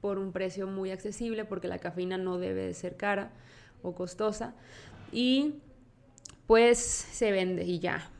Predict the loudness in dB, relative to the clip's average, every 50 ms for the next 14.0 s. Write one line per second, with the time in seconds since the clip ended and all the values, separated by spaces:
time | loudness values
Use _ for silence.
0 | -14 -8 -6 -6 -2 2 2 2 2 2 -4 -6 -4 -2 -4 -2 -2 -4 -4 -4
1 | -4 -4 -4 -4 -4 -4 -2 -2 -4 -4 -4 -4 -6 -4 -4 -2 -4 -4 -4 -4
2 | -6 -6 -8 -8 -6 -6 -6 -6 -6 -8 -8 -6 -4 -4 -2 -4 -4 -4 -4 -4
3 | -4 -4 -4 -4 -6 -8 -6 -4 -2 -2 -2 -2 -2 -4 -4 -2 -2 -2 -2 -2
4 | -2 -4 -6 -6 -6 -6 -6 -4 -6 -6 -6 -4 -4 -4 -2 -2 -2 -2 -4 -4
5 | -4 -4 -6 -6 -6 -6 -8 -8 -6 -6 -6 -6 -6 -2 0 2 4 4 4 2
6 | 0 -8 -16 -20 -20 -20 -20 -20 -18 -6 -2 2 2 4 4 2 2 -2 -2 -4
7 | -4 -4 -4 -2 -2 -2 -2 0 -4 -4 -6 -6 -2 -2 0 0 2 0 0 -2
8 | -4 -8 -12 -16 -16 -16 -14 -12 -8 -6 -4 -4 -2 -2 -2 -4 -4 -4 -6 -6
9 | -8 -10 -14 -16 -12 -10 -8 -8 -8 -10 -14 -18 -18 -20 -20 -20 -14 -12 -10 -10
10 | -10 -12 -14 -16 -20 -20 -16 -10 -8 -6 -4 -4 -2 -2 -2 -2 -2 -2 -4 -4
11 | -4 -4 -6 -6 -8 -10 -14 -16 -20 -20 -20 -20 _ -8 -6 -6 -6 -6 -2 0
12 | 2 2 4 2 2 0 -2 -2 0 -2 -2 0 -2 -4 -4 -4 -4 -4 -4 -2
13 | 0 0 0 0 -2 -6 -6 -8 -12 -14 -14 -14 -6 -4 -2 -2 -2 -4 -8 -12